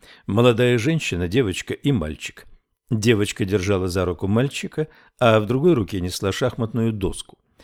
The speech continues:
Мальчик выглядел чуть ли не таким же несчастным, как и младший, и тоже потирал висок свободной рукой. Все четверо пересекли аллею благополучия, а потом прошли мимо скамьи Расти. «Привет»,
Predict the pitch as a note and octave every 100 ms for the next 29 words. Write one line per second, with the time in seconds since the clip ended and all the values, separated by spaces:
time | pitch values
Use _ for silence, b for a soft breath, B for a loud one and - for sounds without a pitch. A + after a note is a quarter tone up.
0 | B B - A2+ G#2+ B2 A#2+ B2 B2 A#2
1 | B2+ - B2+ G2+ A#2 - B - C3+ A#2+
2 | B2 C3 B2 G#2+ A2+ A#2 - B2 - A#2+
3 | B2 A2 C3+ A2+ F#2 D#2+ - F#2 - b
4 | b G3 F#3 - D2 D2+ - - b -
5 | B2+ A#2+ A#2 G#2+ F#2 G#2 - D#3 - A2
6 | F#2+ F2+ F2+ G2 F#2+ - F#2 F2+ b b
7 | b - C3 A2+ A#2+ G2 G#2 G#2 F2+ A2
8 | - A2+ G#2 G2+ G2 G2+ F#2+ F2+ G2 G2
9 | A2 A2+ D3 - F#2+ F2 F#2+ D#3+ D3 -
10 | b b - C3 A#2+ C#3 D3+ D3+ B2 C3+
11 | C3+ C#3+ - - C#3+ A2 A#2 A#2 G2 D#2+
12 | - E2+ D#2 _ _ _ _ _ _ _
13 | _ - A3 G#3 D#3 E3 -